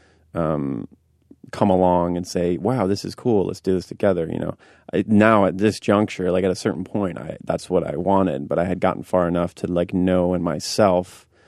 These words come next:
that I believed it and that I had some stability there.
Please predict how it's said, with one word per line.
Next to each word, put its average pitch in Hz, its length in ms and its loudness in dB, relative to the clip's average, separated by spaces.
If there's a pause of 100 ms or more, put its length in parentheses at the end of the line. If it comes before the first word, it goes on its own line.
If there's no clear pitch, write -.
(400)
that 98 100 -2
I 92 120 4
believed 90 440 0
it 85 140 0
and 82 100 -4
that 82 80 -4
I 82 100 -4
had 92 200 -10
some 90 160 -10
stability 90 560 -2
there. 62 240 -6